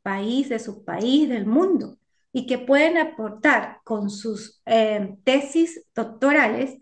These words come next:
alguna visión o alguna creación o un constructo epistémico jurídico que ayude a la sociedad, que ayude a su país.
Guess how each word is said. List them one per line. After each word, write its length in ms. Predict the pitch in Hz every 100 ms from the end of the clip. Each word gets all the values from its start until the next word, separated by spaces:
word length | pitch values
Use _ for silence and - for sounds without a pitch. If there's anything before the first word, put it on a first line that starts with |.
| _ _ _ _
alguna 680 | - 254 285 247 302 339 339
visión 580 | 285 269 - 302 339 370
o 80 |
alguna 400 | 285 262 285 302
creación 880 | - 247 226 220 208 - 262 294 339
o 120 | - 233
un 200 | 220 226
constructo 540 | 277 277 - 254 -
epistémico 680 | 294 - - 262 262 277 285
jurídico 640 | 233 226 247 302 302 285 -
que 140 | 226
ayude 640 | 208 208 294 403 320 - -
a 100 | 214
la 140 | 208
sociedad, 540 | 202 208 - 208 - -
que 120 | -
ayude 480 | 214 196 233 349 381
a 60 | 247
su 220 | 226 220
país. 400 | - - - -